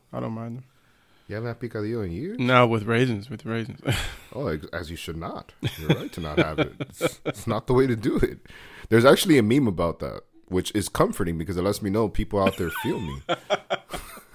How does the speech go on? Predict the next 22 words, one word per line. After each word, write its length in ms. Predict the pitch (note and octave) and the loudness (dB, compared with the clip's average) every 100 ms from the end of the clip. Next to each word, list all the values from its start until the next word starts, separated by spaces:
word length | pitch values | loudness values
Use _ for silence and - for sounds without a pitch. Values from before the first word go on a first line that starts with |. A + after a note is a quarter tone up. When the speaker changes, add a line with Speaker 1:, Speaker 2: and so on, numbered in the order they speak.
| - | 2
Speaker 2:
There's 160 | C#3+ - | 2 2
people 300 | E3 - C#3 | 0 2 4
out 100 | D3 | 4
there 120 | D3 | 4
that 100 | B2 | 4
understand 480 | B2+ A#2 - C3 C3 | 0 -2 -2 -2 0
what 120 | A#2+ | 0
I 40 | |
mean 220 | A2+ A#2+ C3 | 0 -2 -2
when 80 | A2+ | -4
I 80 | |
say 180 | A2+ - | -6 -6
it. 180 | - - - - _ _ | -6 -8 -14 -20 _ _
Speaker 1:
Wow. 420 | - A#2+ B2 A#2 - _ - | -2 4 4 4 0 _ 0
I 60 | |
didn't 120 | B2+ | 2
know 140 | C3+ C#3 | 4 6
that 120 | C3+ | 6
was 160 | C3 B2 | 4 2
such 280 | C3 B2+ | 0 0
a, 260 | B2+ B2 A#2+ | 0 2 4
uh, 240 | A2+ A2 | 4 2